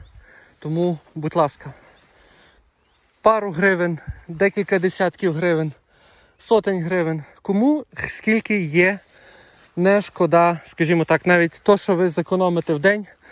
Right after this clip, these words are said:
не випивши каву в якійсь хіпстерській кнайпі. І я за це буду вам щиро вдячний, але основна вдячність це буде від нашої батьківщини, країни.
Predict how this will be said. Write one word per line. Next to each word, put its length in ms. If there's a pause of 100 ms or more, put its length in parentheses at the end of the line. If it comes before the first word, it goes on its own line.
(280)
не 480
випивши 640 (500)
каву 400
в 180
якійсь 360
хіпстерській 640 (480)
кнайпі. 520 (800)
І 320 (200)
я 320
за 180
це 320 (640)
буду 260
вам 240
щиро 340
вдячний, 560 (640)
але 300
основна 480
вдячність 540
це 100
буде 260
від 160
нашої 500 (600)
батьківщини, 600
країни. 500